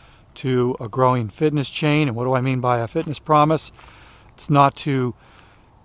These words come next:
lose weight or to change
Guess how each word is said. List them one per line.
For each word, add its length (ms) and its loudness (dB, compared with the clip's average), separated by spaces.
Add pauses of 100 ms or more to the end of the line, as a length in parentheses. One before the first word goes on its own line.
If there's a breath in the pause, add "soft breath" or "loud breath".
(480)
lose 500 0
weight 800 0 (140)
or 400 -8
to 640 -10 (420 soft breath)
change 680 0